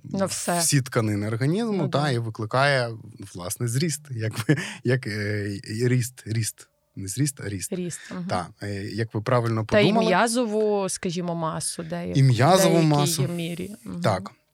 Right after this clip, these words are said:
Speaker 2: Е, все інше — це тиреостимулюючий гормон, е, лютeinізуючий гормон, е,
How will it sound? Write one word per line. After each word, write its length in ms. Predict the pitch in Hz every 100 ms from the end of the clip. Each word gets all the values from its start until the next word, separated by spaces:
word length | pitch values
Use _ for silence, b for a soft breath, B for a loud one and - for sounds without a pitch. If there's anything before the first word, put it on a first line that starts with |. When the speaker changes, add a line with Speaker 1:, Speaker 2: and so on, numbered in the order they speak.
| _ - _ _ - -
Speaker 2:
Е, 640 | 120 113 107 101 101 104 92 69 - - -
все 300 | - - 214
інше — 340 | 214 262 - 151
це 480 | - 170 170 151 131 - 127 -
тиреостимулюючий 1160 | 180 202 180 151 - 160 143 127 135 120 - 123
гормон, 680 | 113 117 110 117 120 113
е, 320 | 107 98 92 92 104
лютeinізуючий 1300 | 117 131 143 143 135 104 131 127 120 - 113 110 107
гормон, 680 | 98 104 110 98 110 110 104
е, 300 | 98 95